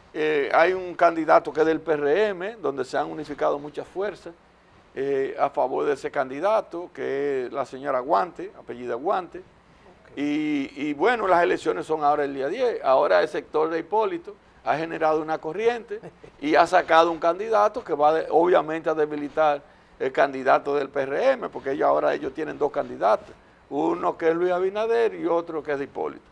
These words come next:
Speaker 1: Por lo tanto, yo pienso que ese es un punto a favor de Hidalgo,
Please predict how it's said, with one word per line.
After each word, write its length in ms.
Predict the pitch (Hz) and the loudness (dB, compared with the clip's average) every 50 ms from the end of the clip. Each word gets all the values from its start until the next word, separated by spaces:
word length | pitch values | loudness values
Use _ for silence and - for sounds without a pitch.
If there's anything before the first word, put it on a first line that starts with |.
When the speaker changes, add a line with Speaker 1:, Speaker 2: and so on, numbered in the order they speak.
| _ - - - - - _ | _ -20 -20 -20 -20 -14 _
Speaker 1:
Por 120 | - 180 208 | 0 2 2
lo 100 | 220 220 | 4 4
tanto, 300 | - 202 214 208 208 190 | 4 4 4 4 0 0
yo 180 | 175 196 - | 0 0 0
pienso 340 | - 180 190 196 196 190 170 | 2 0 0 0 0 -6 -8
que 100 | 156 180 | -8 -8
ese 500 | 156 - 190 180 175 170 175 180 175 175 | -8 -2 2 2 4 4 2 2 -2 -2
es 240 | 165 147 - - - _ _ _ _ _ _ _ - | -4 -6 -10 -18 -20 _ _ _ _ _ _ _ -8
un 140 | - 180 185 | -8 -8 -8
punto 440 | - - 190 196 196 196 180 180 185 | -8 -4 -2 -2 -2 -2 -2 -2 -2
a 60 | 165 | -2
favor 580 | - 185 180 170 160 170 170 165 160 160 165 165 165 _ _ _ _ _ _ _ - | 2 2 2 2 2 0 -2 0 0 -2 -4 -6 -12 _ _ _ _ _ _ _ -18
de 240 | 131 135 151 156 151 | -6 0 2 2 2
Hidalgo, 640 | 143 139 151 156 160 156 147 131 120 127 139 139 | 2 4 6 6 8 8 6 4 2 -4 -8 -10